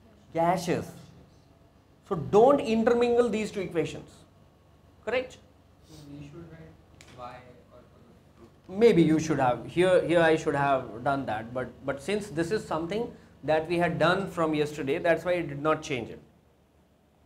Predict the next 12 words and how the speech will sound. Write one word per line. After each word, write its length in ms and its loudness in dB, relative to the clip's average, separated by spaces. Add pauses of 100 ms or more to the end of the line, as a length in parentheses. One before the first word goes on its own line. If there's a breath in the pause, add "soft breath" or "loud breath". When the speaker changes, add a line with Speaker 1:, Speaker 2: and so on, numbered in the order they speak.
(160)
Speaker 1:
But 320 2
there 180 -2
is 140 -4
a, 260 0
there 240 -4
is 80 -2
a 80 -4
tremendous 640 -2
difference 440 0
between 380 -6
the 60 -4
two. 320 -8